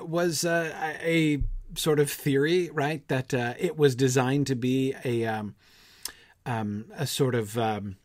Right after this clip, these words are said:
deprecatory name, right? Uh, for a bunch of conversation that, like, nobody, you know, like, just a bunch of yammerheads, right? All talking.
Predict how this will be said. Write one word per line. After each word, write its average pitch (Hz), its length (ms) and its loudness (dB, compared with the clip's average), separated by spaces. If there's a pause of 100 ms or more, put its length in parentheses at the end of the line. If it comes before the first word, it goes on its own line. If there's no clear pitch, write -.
(680)
deprecatory 123 1080 -6 (340)
name, 110 440 -6 (360)
right? 110 280 -6 (280)
Uh, 117 240 -4
for 123 560 2 (480)
a 139 80 2
bunch 143 280 6
of 123 100 0
conversation 127 720 2
that, 113 220 -2
like, 117 240 -4
nobody, 117 380 2
you 127 140 -2
know, 104 160 -8
like, 120 240 -4
just - 140 -4 (520)
a 175 80 0
bunch 170 220 6
of 165 60 4
yammerheads, 147 800 0 (160)
right? 131 200 -2
All 123 200 -4
talking. 110 460 -6